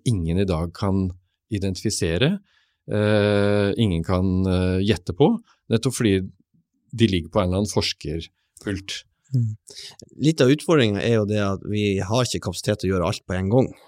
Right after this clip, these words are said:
Speaker 2: uten å liksom blåse alle handlingsregler og se bort ifra liksom hvordan impulsen vil bli i totalen,
Speaker 1: Ja, vi kan
Speaker 2: egentlig. Men
Speaker 1: fordele litt fra
Speaker 2: Men, men altså,
Speaker 1: <laughs> Du har
Speaker 2: men miljø-
Speaker 1: ti milliarder fra landbruket, liksom, ta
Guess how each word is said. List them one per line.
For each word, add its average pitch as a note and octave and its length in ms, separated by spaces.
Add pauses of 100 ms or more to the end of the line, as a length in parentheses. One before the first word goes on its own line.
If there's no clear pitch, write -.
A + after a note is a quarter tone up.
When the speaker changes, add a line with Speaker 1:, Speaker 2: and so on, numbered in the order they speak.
(140)
Speaker 2:
uten G#2+ 220
å G2+ 100
liksom G2+ 320
blåse G#2+ 320
alle G#2+ 240
handlingsregler A2 800
og G2 360 (520)
se - 220
bort A2+ 240
ifra G#2 160
liksom G2 240
hvordan G2+ 400
impulsen G#2+ 560
vil F#2+ 160
bli G#2+ 140 (260)
i F#2 60 (180)
totalen, G#2+ 320
Speaker 1:
Ja, - 0
vi G#2 140
kan G#2 100
Speaker 2:
egentlig. C3+ 80
Men C#3 160
Speaker 1:
fordele G2 320
litt G2+ 480
fra G#2+ 280 (520)
Speaker 2:
Men, C#3+ 140
men C#3+ 260
altså, C#3 160 (140)
Speaker 1:
<laughs> - 100
Du C3 140
har D#3 100
Speaker 2:
men D#3+ 80
miljø- E3 240
Speaker 1:
ti A#2 60
milliarder A2+ 440
fra B2+ 140
landbruket, F#2+ 560
liksom, A2+ 240
ta A#2 140